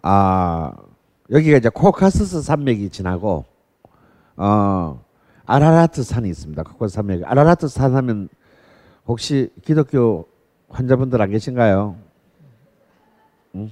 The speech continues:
아라라트 산이 서-, 구약에 어디서 나옵니까? 예, 노아의 방주. 바로 그 산이 여기, 이 나라에 있습니다. 음, 그래서 기록에 의하면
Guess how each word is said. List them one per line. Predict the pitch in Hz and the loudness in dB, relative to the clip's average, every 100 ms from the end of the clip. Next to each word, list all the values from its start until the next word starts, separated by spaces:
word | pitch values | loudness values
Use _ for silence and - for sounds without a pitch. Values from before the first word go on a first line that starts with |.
| _ | _
아라라트 | - 123 135 143 139 135 | 2 6 8 8 6 2
산이 | - 120 101 | 0 0 0
서-, | - 117 _ _ _ _ - | -4 -8 _ _ _ _ -2
구약에 | 147 135 117 | 4 6 4
어디서 | 87 98 120 135 | 2 0 0 -2
나옵니까? | 120 120 98 76 69 _ _ _ _ _ _ _ _ _ _ _ | -2 -6 -6 -6 -8 _ _ _ _ _ _ _ _ _ _ _
예, | 78 85 73 | -2 0 -2
노아의 | 73 107 123 127 | -2 2 4 4
방주. | 95 85 82 71 65 55 _ _ _ _ _ | 2 -4 -8 -14 -18 -18 _ _ _ _ _
바로 | 87 104 98 | -4 -2 -2
그 | - | -4
산이 | 107 127 104 | -2 0 4
여기, | 113 117 - | 4 4 -2
이 | 147 | 0
나라에 | 147 123 | 2 0
있습니다. | 76 - 53 - _ _ _ _ _ _ _ _ _ _ _ _ _ _ _ _ _ _ _ _ _ _ _ _ _ _ _ _ _ _ _ _ _ _ _ _ _ _ _ | -4 -12 -20 -20 _ _ _ _ _ _ _ _ _ _ _ _ _ _ _ _ _ _ _ _ _ _ _ _ _ _ _ _ _ _ _ _ _ _ _ _ _ _ _
음, | - 98 92 90 82 69 - - - - - - - - - _ _ _ _ - _ _ _ _ _ _ _ _ | -16 -12 -10 -10 -12 -16 -20 -20 -20 -20 -20 -20 -20 -20 -20 _ _ _ _ -20 _ _ _ _ _ _ _ _
그래서 | 143 151 | 2 4
기록에 | 135 - 170 214 208 | 2 4 6 6 6
의하면 | 196 120 98 92 113 135 101 64 | 4 4 4 2 0 -2 -2 -6